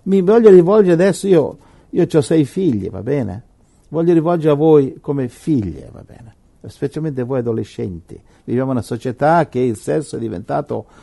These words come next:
tra pillole, tra preservativi, tra controlli, u-, uno può avere sesso come gli pare.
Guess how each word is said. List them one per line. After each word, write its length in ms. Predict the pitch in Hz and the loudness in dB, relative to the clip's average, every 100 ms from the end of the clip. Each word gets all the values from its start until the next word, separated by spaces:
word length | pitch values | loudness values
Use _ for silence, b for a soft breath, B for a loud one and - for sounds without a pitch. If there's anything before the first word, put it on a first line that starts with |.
| b _ | b _
tra 380 | 127 139 156 147 | -2 2 4 2
pillole, 720 | - 156 135 120 107 98 90 - | 2 2 2 2 0 -2 -6 -6
tra 320 | 110 127 131 | -2 0 0
preservativi, 880 | - 127 131 123 127 131 120 90 85 | -4 -6 -4 -4 -6 -4 -6 -6 -10
tra 500 | 104 117 127 123 113 b b b b | -6 -2 0 -2 -4 b b b b
controlli, 580 | - 127 120 135 147 131 | -4 -4 -2 0 2 2
u-, 220 | 131 123 | 0 -2
uno 160 | 135 113 | -2 -2
può 100 | 117 | -2
avere 180 | 120 | -2
sesso 320 | 110 139 120 110 | -2 -4 -6 -6
come 180 | 123 | -6
gli 160 | 113 113 | -6 -6
pare. 460 | 92 - - - | -8 -12 -18 -20